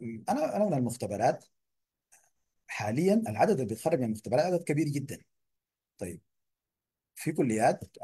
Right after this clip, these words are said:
العدد برضو كبير جدًا، التربية، يعني في كم كلية إحنا ما عندنا، آه، استراتيجية بتخليك تخرج يعني ت-،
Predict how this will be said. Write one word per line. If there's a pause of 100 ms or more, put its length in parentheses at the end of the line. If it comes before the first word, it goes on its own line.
العدد
برضو
كبير
جدًا، (380)
التربية، (960)
يعني
في
كم
كلية (440)
إحنا
ما
عندنا، (100)
آه،
استراتيجية
بتخليك (300)
تخرج
يعني
ت-،